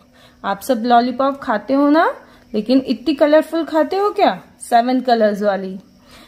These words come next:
तो इसमें, इस लॉलीपॉप में कितने कलर्स हैं? सेवन कलर्स। ओके, रेनबो के कलर्स हैं।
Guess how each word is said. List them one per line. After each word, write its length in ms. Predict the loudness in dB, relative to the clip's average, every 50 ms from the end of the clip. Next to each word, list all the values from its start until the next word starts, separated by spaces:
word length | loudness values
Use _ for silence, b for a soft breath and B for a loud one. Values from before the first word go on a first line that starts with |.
| b b -4
तो 80 | -4 -2
इसमें, 440 | -2 -2 0 2 2 2 2 2
इस 300 | -2 -4 -4 -4 -2 2
लॉलीपॉप 560 | 4 4 4 4 2 -2 -4 0 0 0 0 -2
में 120 | -4 -4 -4
कितने 360 | -6 -8 -10 -10 -8 -8 -4
कलर्स 400 | 0 0 2 2 2 2 2 4
हैं? 180 | 2 2 2 0
सेवन 540 | -4 -6 -2 0 0 2 2 0 -2 -2
कलर्स। 520 | -2 -2 -2 -2 -2 -4 -6 -8 -10 -10 -10
ओके, 380 | -10 -8 -4 0 2 2 2
रेनबो 520 | 2 2 4 4 6 8 8 8 8 6 4
के 160 | 2 0 -2
कलर्स 480 | 2 0 0 2 0 -4 -4 -6 -10 -14
हैं। 140 | -16 -16